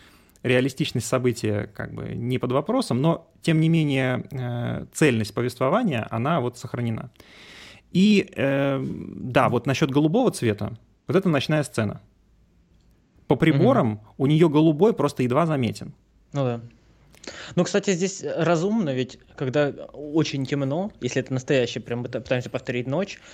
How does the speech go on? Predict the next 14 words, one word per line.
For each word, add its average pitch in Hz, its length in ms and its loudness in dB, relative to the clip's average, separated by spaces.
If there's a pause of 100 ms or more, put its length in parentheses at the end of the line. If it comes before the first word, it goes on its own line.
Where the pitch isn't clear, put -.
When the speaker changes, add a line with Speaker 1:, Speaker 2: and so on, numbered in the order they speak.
(140)
Speaker 2:
она 139 220 0
же 139 100 -4
не 151 100 -2
может 143 240 0
быть 131 120 -8
насыщенной 131 520 -6
просто 131 420 -4
потому, 123 320 -6
что 117 360 -4
наши 123 260 -4
глаза 123 300 0
перестают 127 580 -2
видеть 127 420 -6
насыщенность. - 800 -12